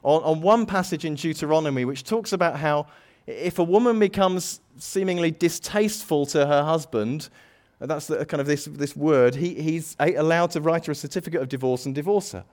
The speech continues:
And this is kind of word, and they're scratching their head going, "What does that mean?" And one of the rabbis, his school of teaching, says, "Actually it's, it's quite strict. It's around marital unfaithfulness. So if, if there's a, adultery, if this woman becomes unfaithful, then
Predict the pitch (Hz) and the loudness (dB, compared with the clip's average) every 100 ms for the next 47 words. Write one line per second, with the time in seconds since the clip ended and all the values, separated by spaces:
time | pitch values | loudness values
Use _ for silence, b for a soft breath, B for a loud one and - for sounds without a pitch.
0 | b b b 147 180 190 - 190 180 202 | b b b -6 -4 -4 -2 2 6 6
1 | 175 175 - 214 208 190 185 185 180 208 | 6 0 0 -4 -2 0 0 0 2 2
2 | 226 220 175 202 240 170 - _ _ _ | 2 0 -2 -2 -4 -6 -12 _ _ _
3 | _ _ _ _ _ _ _ _ 180 208 | _ _ _ _ _ _ _ _ 4 6
4 | 254 196 175 160 147 139 165 175 170 160 | 6 6 6 6 8 6 4 -2 -4 -6
5 | - - 185 170 147 - 180 180 135 110 | -6 0 4 4 0 -2 -4 -4 -6 -6
6 | - _ _ _ _ _ _ _ _ _ | -12 _ _ _ _ _ _ _ _ _
7 | 147 - 175 196 196 190 165 160 156 - | -8 -4 0 0 -2 -2 0 0 -2 -6
8 | 156 147 - 202 147 - - 226 180 - | -8 -6 -2 -2 -2 -6 -6 -2 -2 -2
9 | 165 151 160 160 160 151 151 170 190 175 | -8 -4 -2 0 0 -2 -2 0 0 0
10 | 165 156 156 - 202 202 156 123 120 185 | 0 0 0 -4 -4 -4 -6 -6 -6 -6
11 | 214 - 175 180 - 160 160 - b b | -6 -6 -8 -8 -4 -4 -4 -10 b b
12 | b - - 156 156 185 196 - 135 135 | b -16 -6 -4 2 4 2 0 -2 -2
13 | 147 175 160 143 139 143 139 127 - - | -4 -4 -2 -4 -4 -4 -4 -4 -6 -8
14 | - 247 - 127 123 135 139 | -8 -8 -8 -6 -2 -2 -2